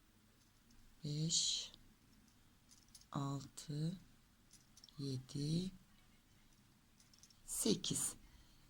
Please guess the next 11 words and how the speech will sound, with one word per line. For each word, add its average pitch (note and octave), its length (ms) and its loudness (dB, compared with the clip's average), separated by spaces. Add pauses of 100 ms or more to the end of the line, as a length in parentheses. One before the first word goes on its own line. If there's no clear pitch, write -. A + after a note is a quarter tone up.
(280)
Sekiz - 460 2
tane E3 420 10
doldurup G3 680 4
ipimizi - 460 4
çekiyoruz. G#3 880 4 (680)
Sihirli A3 360 6
halkamızı F3+ 580 6
kapatıyoruz. C3 840 2 (560)
Sıradaki G#3+ 880 6 (420)
sık - 340 -2
iğnemizin C#3 920 8